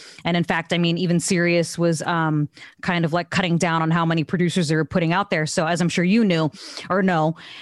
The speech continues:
And, um, so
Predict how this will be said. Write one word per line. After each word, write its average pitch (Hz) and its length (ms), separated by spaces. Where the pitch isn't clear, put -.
And, 185 240
um, 170 720
so 190 580